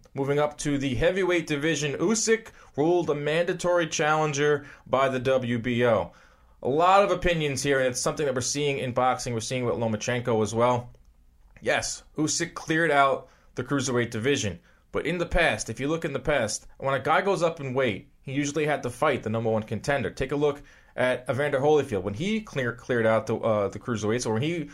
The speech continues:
was dominating the cruiserweight division, he wanted to move up to heavyweight. He fought Michael Dokes, who was considered a top contender, uh, in whatever belt that was for, whatever organization that was. That not, that's not happening anymore in boxing. There is a lot of things that are going on behind the scenes,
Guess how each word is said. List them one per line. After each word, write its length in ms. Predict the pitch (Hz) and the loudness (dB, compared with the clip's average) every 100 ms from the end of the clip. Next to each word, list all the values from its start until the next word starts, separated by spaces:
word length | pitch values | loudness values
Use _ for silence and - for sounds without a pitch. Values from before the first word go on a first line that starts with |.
| - | -4
was 140 | 123 | -2
dominating 500 | 117 127 131 120 113 | 0 0 0 0 0
the 60 | 107 | -2
cruiserweight 460 | - 131 113 110 | -2 -4 0 -2
division, 400 | 107 113 131 113 | -2 -2 -2 -2
he 240 | 110 180 180 | -4 -6 -4
wanted 300 | 120 131 123 | -2 -2 -2
to 40 | |
move 180 | 120 110 | -4 0
up 120 | 113 | -2
to 80 | 104 | 0
heavyweight. 480 | 135 143 135 135 131 - | -4 0 0 0 -4 -12
He 120 | - 185 | -6 -2
fought 280 | 175 160 | 2 2
Michael 300 | 143 139 120 | 2 -2 -4
Dokes, 420 | 113 143 143 - - - - | 0 2 2 -4 -12 -20 -12
who 160 | - 143 | -2 2
was 320 | 135 123 120 | 4 4 2
considered 360 | 139 123 135 120 | -4 -2 0 0
a 40 | |
top 240 | - 120 | 0 -2
contender, 540 | 120 110 120 117 110 107 - - | -2 -2 0 2 2 0 -16 -6
uh, 220 | - 113 - | 0 2 2
in 220 | 120 113 | 0 2
whatever 400 | 113 120 117 110 | 4 4 4 0
belt 400 | 98 120 113 107 101 | 0 0 0 -2 -2
that 160 | 117 104 | -2 0
was 140 | 107 | -4
for, 340 | - 143 101 | 0 2 4
whatever 220 | 104 104 - | 4 2 2
organization 640 | 110 110 101 117 117 113 | 0 0 0 0 -2 -2
that 160 | 104 71 | -2 0
was. 340 | 127 92 - - - - | 0 0 -4 -14 -16 -2
That 160 | 180 208 | 0 2
not, 200 | 214 - | 0 0
that's 180 | 214 220 | -2 0
not 140 | 190 | 2
happening 340 | 170 175 120 104 | 2 2 0 0
anymore 300 | 95 92 90 | 0 -2 -2
in 60 | |
boxing. 360 | 98 85 98 101 | -2 -2 -4 -2
There 140 | 131 | -2
is 160 | 147 139 | 0 2
a 120 | 131 | 0
lot 240 | 131 147 | 2 2
of 120 | 175 170 | 0 0
things 200 | 165 160 | -4 -2
that 100 | 131 | -2
are 40 | |
going 220 | 131 127 | 0 0
on 100 | 120 | -2
behind 460 | 107 95 127 139 147 | -4 -4 -2 -2 -2
the 60 | |
scenes, 440 | 143 - 175 196 | -4 -4 -4 -6